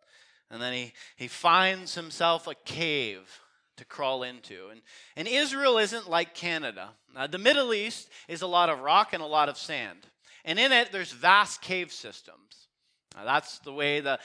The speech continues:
the people that have lived there have used those for, some of them live in them. They travel through them. The Taliban were able to defeat the Russians and eventually wear down nato by using the cave systems.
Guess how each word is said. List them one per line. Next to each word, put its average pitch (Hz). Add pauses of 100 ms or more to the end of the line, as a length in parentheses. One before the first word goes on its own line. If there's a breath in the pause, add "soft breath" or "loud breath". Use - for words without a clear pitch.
(180 loud breath)
the 139
people 170
that 151
have 131
lived 151
there 151
have 127
used 160
those 156
for, 131
some 160
of 151
them 143
live 175
in 156
them. 190 (220 loud breath)
They 127
travel 180
through 165
them. 185
The 156
Taliban 180
were 165
able 165
to 147
defeat 151
the 135
Russians 165 (200 loud breath)
and 151
eventually 165
wear 165
down 160
nato 175
by 151
using 170
the 180
cave 202
systems. 185